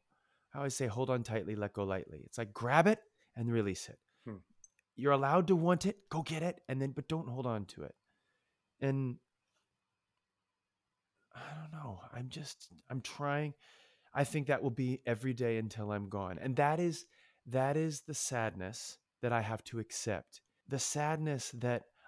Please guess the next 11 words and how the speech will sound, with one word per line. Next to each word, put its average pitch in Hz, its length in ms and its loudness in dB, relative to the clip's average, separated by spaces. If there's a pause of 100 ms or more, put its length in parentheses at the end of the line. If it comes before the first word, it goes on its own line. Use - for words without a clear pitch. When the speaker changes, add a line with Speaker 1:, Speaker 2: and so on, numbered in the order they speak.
(120)
Speaker 1:
I 139 120 0
thought 143 400 -2
I 127 120 -2
would 123 160 -2 (180)
get 120 200 0 (120)
there 98 380 -8
someday. 98 680 -4 (240)
Speaker 2:
Hmm. 104 120 -14 (520)
Speaker 1:
I 143 140 4
always 160 320 6
thought 131 360 4